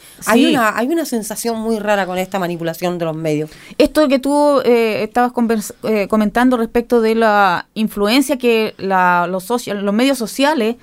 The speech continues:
Speaker 2: eh, y los medios también
Speaker 1: Los medios
Speaker 2: tradicionales están
Speaker 1: tradicionales,
Speaker 2: teniendo
Speaker 1: claro.
Speaker 2: en, en, en influir, pero así a-, abruptamente en los resultados de una elección, también nos ha permitido ver, eh, cuándo funcionan o no funcionan. Porque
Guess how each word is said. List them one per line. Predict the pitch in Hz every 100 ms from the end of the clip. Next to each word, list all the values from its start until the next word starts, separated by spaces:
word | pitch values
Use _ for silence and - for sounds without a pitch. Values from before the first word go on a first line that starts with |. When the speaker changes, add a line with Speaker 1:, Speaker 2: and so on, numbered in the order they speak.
| - _
Speaker 2:
eh, | - 208 196 -
y | 277
los | 302
medios | 294 320 269
también | 247 240 262
Speaker 1:
Los | 240
medios | 233
Speaker 2:
tradicionales | 190 262 262
están | 247 247 240
Speaker 1:
tradicionales, | 233 233 247
Speaker 2:
teniendo | 247
Speaker 1:
claro. | 240 220 214 - -
Speaker 2:
en, | 220 214 -
en, | - 220
en | 226
influir, | 233 - 208 220 302 311 -
pero | 240
así | 226 - 254
a-, | 240 -
abruptamente | 190 175 247 349 - 302 381 302 269 214 - _
en | - 220
los | 208
resultados | 202 185 208 240 233
de | 233
una | 226
elección, | 214 202 247 294 370 - - -
también | 247 233 220 311 403
nos | 381
ha | 359
permitido | 339 294 262 277 277
ver, | 262 302 302 -
eh, | 233 233 226 - _ _ _ _ _ _
cuándo | 277 285 277
funcionan | 262 220 185 277 320 381 359
o | 247
no | 285
funcionan. | 269 269 269 415 208 170 - _ _
Porque | 262 254 254 262